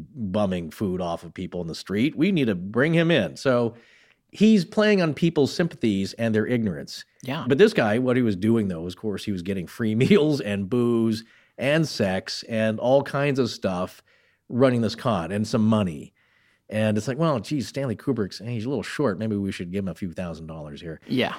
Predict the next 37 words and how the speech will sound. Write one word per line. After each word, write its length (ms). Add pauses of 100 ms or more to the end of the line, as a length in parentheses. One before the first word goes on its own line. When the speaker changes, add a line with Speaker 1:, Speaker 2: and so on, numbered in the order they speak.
(160)
Speaker 1:
But 200
here's 380
the 80
point 240
of 80
the 60
con 280
man, 220
is 100
that 120
he's 140
getting 300
something 400
out 180
of 60
it 160
monetarily, 840 (120)
mostly. 800 (260)
Sometimes 640
it's 420
attention. 520
Sometimes 540
it's 220
fame. 540 (500)
Sometimes 580
it's, 340
uh, 160
ego 380
to 80
see 140
if 60
they 100
can 100
get 100
away 400
with 340
it. 220